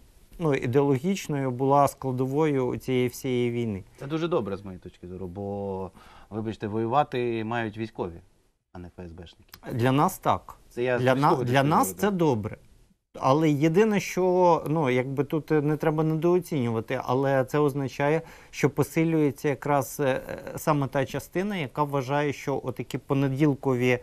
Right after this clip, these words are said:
Speaker 1: е, бомбардування
Speaker 2: Мгм.
Speaker 1: треба продовжувати.
Speaker 2: Та, тільки треба ще, ще чим мать продовжувати і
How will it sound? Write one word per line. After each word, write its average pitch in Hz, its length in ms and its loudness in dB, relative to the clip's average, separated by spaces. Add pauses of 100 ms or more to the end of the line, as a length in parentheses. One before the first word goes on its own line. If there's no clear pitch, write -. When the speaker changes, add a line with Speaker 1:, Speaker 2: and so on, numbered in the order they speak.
(360)
Speaker 1:
е, 123 560 0
бомбардування 139 920 2 (200)
Speaker 2:
Мгм. 139 120 -12
Speaker 1:
треба 151 260 4
продовжувати. 120 760 -2 (180)
Speaker 2:
Та, 123 140 0
тільки 113 200 -8
треба 113 260 -4
ще, 104 120 -12
ще 107 140 -8
чим 107 180 -8
мать 139 320 -4 (460)
продовжувати 87 640 -8
і 85 300 -14